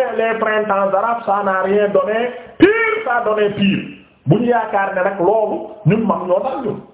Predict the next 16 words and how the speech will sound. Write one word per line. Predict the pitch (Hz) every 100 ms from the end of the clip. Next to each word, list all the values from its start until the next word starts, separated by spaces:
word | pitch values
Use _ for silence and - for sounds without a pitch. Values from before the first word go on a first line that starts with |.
| _ -
Mag | -
ñoo | 147 143 131
mën | 139
a | 143
dal. | 151 233 - - - -
Mooy | - 508 508 508
comme | 494 523
lii | 539 554
rek. | - - - - - - _ _ _ _ _ _ -
Waa | 285 -
Banu | 381 359
Israël | 349 339 339 320
lii | 311
lañ | 330 339
doon | 339 320
def. | 392